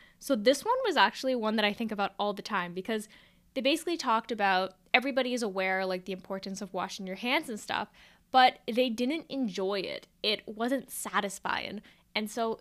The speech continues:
this part of the chapter basically talks about how if something, if the experience is satisfying, you're more likely to repeat the behavior. So the way that they were able to help and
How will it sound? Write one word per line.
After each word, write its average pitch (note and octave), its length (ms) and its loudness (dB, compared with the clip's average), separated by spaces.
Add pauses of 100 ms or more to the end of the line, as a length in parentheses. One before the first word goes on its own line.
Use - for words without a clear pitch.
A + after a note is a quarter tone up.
this G#3+ 320 -2
part A#3 280 0
of A3 60 -4
the G3+ 80 -4
chapter G3+ 420 -2
basically G3+ 380 -6
talks G#3+ 420 -4
about F3 520 -2 (340)
how G3+ 640 4 (460)
if - 120 2
something, D4 500 2
if - 160 -2
the C4+ 80 2
experience D4 720 -2
is B3 100 -6
satisfying, C#4+ 920 0
you're B3 140 0
more A3+ 240 0
likely G#3+ 360 -2
to G#3+ 120 -8
repeat G3+ 400 -8
the G3 80 -8
behavior. G3 640 -2 (260)
So - 160 -4
the B3+ 120 0
way A#3 240 2
that C#4+ 180 0
they A#3+ 140 2
were A3+ 180 -4
able G#3+ 280 -2
to G#3+ 100 -10
help A#3+ 640 0 (140)
and G#3 280 2